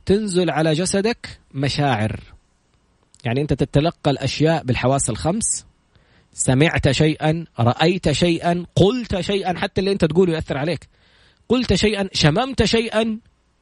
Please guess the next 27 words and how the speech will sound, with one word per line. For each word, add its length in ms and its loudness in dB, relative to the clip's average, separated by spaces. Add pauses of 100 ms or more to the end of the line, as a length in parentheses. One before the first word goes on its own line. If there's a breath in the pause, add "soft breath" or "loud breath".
(480)
كم 140 2
مرة 140 2
شميت 260 -2
حاجة 260 0 (880 loud breath)
حسيت 280 -10
باسترخاء، 520 -2 (760 loud breath)
حسيت 300 -4
بذكريات، 540 2 (680 loud breath)
حسيت 300 2
بشيء 280 4
مضايقك، 760 0 (720)
شميت 460 0 (220)
بس. 320 -6 (680)
فهذه 480 0
الأشياء 500 0
قلنا 420 0 (100)
البذرة 420 2
اللي 140 -2
تحطها 340 -2
في 80 -2
راسك. 320 -2
بعدين 420 2 (520 loud breath)
إيش 200 2
يحصل؟ 560 0
الشعور 600 2
حق 220 -2
الارتياح، 640 -2